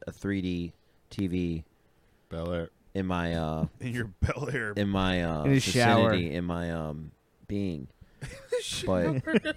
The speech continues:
Speaker 1: yeah, in the
Speaker 2: In your
Speaker 1: shower.
Speaker 2: domicile.
Speaker 3: <laughs> My shower
Speaker 1: But anyway, but
Speaker 3: simulates
Speaker 1: no, like,
Speaker 3: rain.
Speaker 1: it, it really is, uh, but it's, it is. It's the only one that's worth putting the glasses on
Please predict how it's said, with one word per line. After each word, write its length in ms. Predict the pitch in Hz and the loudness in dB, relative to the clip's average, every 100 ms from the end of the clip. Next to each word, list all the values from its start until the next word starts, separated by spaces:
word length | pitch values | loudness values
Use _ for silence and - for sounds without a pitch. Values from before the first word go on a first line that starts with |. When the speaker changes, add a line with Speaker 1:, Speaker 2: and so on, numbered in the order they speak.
| 311 370 240 - - - - - - - | -4 -6 -8 -14 -16 -18 -20 -20 -20 -6
Speaker 1:
yeah, 340 | 104 - - | 2 4 4
in 60 | 90 92 | 0 -2
the 60 | |
Speaker 2:
In 60 | 95 | 0
your 200 | 98 92 | 0 0
Speaker 1:
shower. 100 | 78 | 2
Speaker 2:
domicile. 680 | 104 110 98 - 90 85 82 | 4 4 2 0 0 2 4
Speaker 3:
<laughs> 80 | 214 | 6
My 120 | - 120 | 6 4
shower 360 | - 127 120 | 0 0 2
Speaker 1:
But 100 | 135 | 4
anyway, 280 | 160 151 131 | 4 4 4
but 180 | 139 147 | 4 8
Speaker 3:
simulates 20 | 147 135 | 8 10
Speaker 1:
no, 40 | 135 | 8
like, 100 | 110 | 8
Speaker 3:
rain. 80 | |
Speaker 1:
it, 80 | 135 | 8
it 40 | 135 | 10
really 260 | 135 131 | 10 10
is, 140 | 123 113 | 8 8
uh, 160 | 104 92 | 6 6
but 140 | 104 | 4
it's, 260 | 101 - - | 4 0 -2
it 140 | 107 | 4
is. 340 | 107 92 90 - | 6 6 2 -6
It's 120 | - | 0
the 60 | 131 | 4
only 120 | 127 | 6
one 100 | 131 | 6
that's 180 | 117 - | 4 4
worth 240 | 110 107 | 4 4
putting 200 | - 104 101 | 4 4 2
the 80 | |
glasses 480 | 95 95 95 - 87 | 4 4 4 0 -4
on 200 | 85 85 | -4 -4